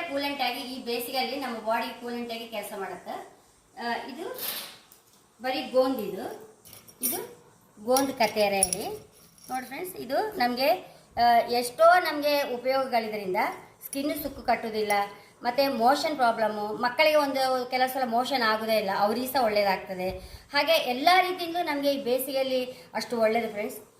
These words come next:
ಈಗ ಅರವತ್ತು ಎಪ್ಪತ್ತು ವರ್ಷದವ್ರು ಸಹ ಯಾವಾಗ ಕಂಡ್ರು ಎರಡು ದಿವಸಕ್ಕೊಂದ್ಸಲ ಮೋಷನ್ ಮಾಡ್ತಾ ಇರ್ತಾರೆ. ಖಂಡಿತ ಅವರಿಗೆಲ್ಲ ದಿವಸ ಕೊಟ್ಟಿದ್ರೆ ಮೋಷನ್ ಅಷ್ಟು ಫ್ರೀ ಆಗುತ್ತೆ ಫ್ರೆಂಡ್ಸ್. ಮತ್ತೆ ನಮ್ಗೆ, ಆ, ಜೀರ್ಣಕ್ರಿಯೆಗಾಗಲಿ ನೋಡಿ ಫ್ರೆಂಡ್ಸ್, ಬಸರೆಯರಿಗಾಗಲಿ, ಬಾಣಂತಿಯರಿಗಾಗಲಿ, ಬಸರೆಯರಿಗೆ ನಾವು ಪೋಲಿ ಕಮಲ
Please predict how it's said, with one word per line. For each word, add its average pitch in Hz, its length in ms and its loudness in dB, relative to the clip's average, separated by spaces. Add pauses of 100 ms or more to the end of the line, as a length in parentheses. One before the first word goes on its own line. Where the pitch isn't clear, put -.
(120)
ಈಗ 294 100 0 (140)
ಅರವತ್ತು 330 360 4
ಎಪ್ಪತ್ತು 320 280 0
ವರ್ಷದವ್ರು 277 420 0
ಸಹ 277 160 -6
ಯಾವಾಗ 240 280 2
ಕಂಡ್ರು 254 280 -4
ಎರಡು 226 240 2
ದಿವಸಕ್ಕೊಂದ್ಸಲ 233 520 -8
ಮೋಷನ್ 220 320 -8
ಮಾಡ್ತಾ 214 260 -6
ಇರ್ತಾರೆ. 214 420 -8 (380)
ಖಂಡಿತ 294 380 -4
ಅವರಿಗೆಲ್ಲ 277 320 0 (200)
ದಿವಸ 247 220 -8 (160)
ಕೊಟ್ಟಿದ್ರೆ 226 600 -10 (160)
ಮೋಷನ್ 269 320 -4
ಅಷ್ಟು 269 260 -10
ಫ್ರೀ 240 200 -8
ಆಗುತ್ತೆ 220 340 -4
ಫ್ರೆಂಡ್ಸ್. 214 240 -12 (360)
ಮತ್ತೆ 277 180 -10
ನಮ್ಗೆ, 294 640 -4
ಆ, 247 200 2 (380)
ಜೀರ್ಣಕ್ರಿಯೆಗಾಗಲಿ 240 1200 -4 (160)
ನೋಡಿ 254 140 -12
ಫ್ರೆಂಡ್ಸ್, 285 240 -14
ಬಸರೆಯರಿಗಾಗಲಿ, 226 1040 -4
ಬಾಣಂತಿಯರಿಗಾಗಲಿ, 220 880 -4
ಬಸರೆಯರಿಗೆ 240 400 -6
ನಾವು 233 140 -8
ಪೋಲಿ 226 280 -8
ಕಮಲ 226 200 -8